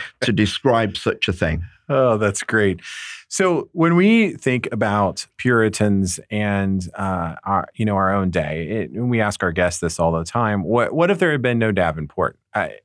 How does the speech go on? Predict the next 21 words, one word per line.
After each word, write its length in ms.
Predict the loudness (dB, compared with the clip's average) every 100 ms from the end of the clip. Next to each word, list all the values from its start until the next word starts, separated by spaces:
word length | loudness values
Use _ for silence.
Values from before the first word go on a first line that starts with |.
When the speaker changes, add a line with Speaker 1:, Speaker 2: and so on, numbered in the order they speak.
| _
Speaker 1:
what, 300 | -8 -2 0
what 180 | 2 0
if 140 | 0 0
we 120 | 2
had 180 | 4 2
not 340 | 2 2 0 -4
had 340 | -6 -2 0
a, 220 | 0 -2
a 60 | -2
Davenport 640 | 0 -2 -2 -4 0 0
helping 400 | 0 -2 0 -4
found 460 | -2 0 0 0 -4 -8 -20 _ -4
New 200 | 0 0
Haven? 440 | 0 -2 -2 -2 0
What 160 | 2
would 140 | 2 0
we 140 | 0
have 160 | 0 -2
missed 260 | -6 -4
out 200 | -4 -2
of? 240 | -4 -8